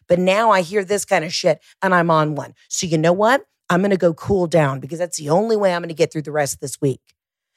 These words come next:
We're gearing up. This is what I want you to do this week. Write down your goals. Take a self-care checklist and say, "Do you have a rat tail? Do you have one loose string in the back?" Maybe you don't. Maybe you've got a lot of facial hair growth. You know what I mean? Just Google it.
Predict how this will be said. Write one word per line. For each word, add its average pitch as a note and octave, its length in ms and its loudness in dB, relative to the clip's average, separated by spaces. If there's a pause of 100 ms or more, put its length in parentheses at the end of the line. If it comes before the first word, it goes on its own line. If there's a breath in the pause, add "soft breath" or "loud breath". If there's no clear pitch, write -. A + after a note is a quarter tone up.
(160 soft breath)
We're F#3+ 120 2
gearing G3+ 400 -2
up. D#3+ 240 0
This F3 140 0
is F3 100 -12
what G3 80 0
I F#3 40 6
want F#3 200 2
you F#3 60 -4
to F3+ 80 -2
do F#3 120 2
this E3 180 -4
week. D#3 240 -2
Write D#3 200 0
down F3 200 2
your F3 80 2
goals. E3 600 2 (200)
Take F#3+ 180 -2
a E3 40 -2
self-care G#3 560 -2
checklist - 640 -2
and F3 100 -6
say, D3+ 280 2 (200)
"Do E3 120 -6
you G#3+ 80 2
have A#3 140 6
a A3 60 2
rat B3 300 2
tail? D#3+ 340 2 (180 soft breath)
Do - 80 -2
you A#3+ 60 4
have E3+ 80 0
one A3+ 320 0
loose A3+ 200 0
string A#3+ 320 -2
in G#3+ 100 -2
the E3+ 60 0
back?" C3+ 320 -2 (260)
Maybe F#3 220 2
you G#3+ 80 -4
don't. G3 320 0
Maybe E3 240 -6
you've F3 120 -14
got F3+ 300 2 (340)
a F3 60 0
lot E3+ 220 2
of E3+ 60 -4
facial G#3+ 480 0
hair F3 240 2
growth. C3 440 -8
You G3+ 160 -6
know G3 60 2
what F#3 100 4
I F#3+ 40 -4
mean? G#3 260 -4 (260)
Just - 300 -10
Google D#4 400 2
it. C#3+ 120 -2